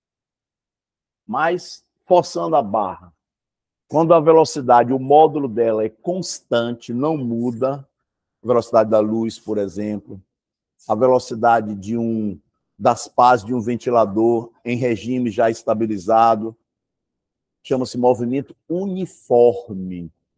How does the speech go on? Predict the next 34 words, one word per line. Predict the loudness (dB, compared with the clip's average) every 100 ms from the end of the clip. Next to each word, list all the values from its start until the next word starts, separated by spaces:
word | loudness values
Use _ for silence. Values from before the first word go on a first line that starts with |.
| _ -8
Uniforme. | -6 -6 -8 -12 -4 -2 -2 -4 -20 _ _ -6
A | 0
velocidade | 0 0 2 2 2
não | -6 -6
muda | -4 -4 -4
nunca. | -8 -8 -8 -10 _ -20 -20 _ _ _ _ _ 2
Oito | 2 2 0
metros | 0 0 -4
por | -12
segundo, | -10 -10 -6 -6 -4
oito | -4 -4
metros | -6 -6 -8 -20
por | -16 -14
segundo, | -10 -6 -4 0
oito | 0 -2
metros | -2 -2 -4
por | -18 -16
segundo, | -12 -6 -2 2 0
oito | 0 -2
metros | 0 -2 -4
por | -14 -12
segundo, | -8 -4 0 4 4
oito | 4 0
metros | 0 0 -4
por | -12
segundo, | -10 -8 -4 -4 0
oito | 0 0
metros. | 2 2 2 -6
O | -10 _ _
movimento | 2 4 6 4 4 2
é | 0
uniforme. | 0 -4 -4 -4 -4
Você | -2 0
estuda | 0 2 4 4 2